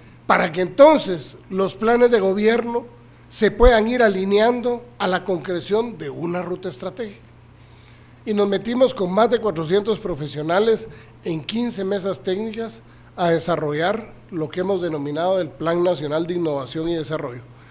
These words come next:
que es lo que hay que hacer en el país en los próximos quince años.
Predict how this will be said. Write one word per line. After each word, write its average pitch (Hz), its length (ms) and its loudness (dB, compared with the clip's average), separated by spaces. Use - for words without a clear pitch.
que 190 160 4
es 190 40 2
lo 214 140 4
que 202 120 2
hay 202 60 4
que 202 120 -4
hacer 185 240 0
en 196 100 0
el 165 120 -2
país 160 280 -2
en 208 100 2
los 175 140 -4
próximos 185 600 -6
quince 196 680 -2
años. 196 340 -2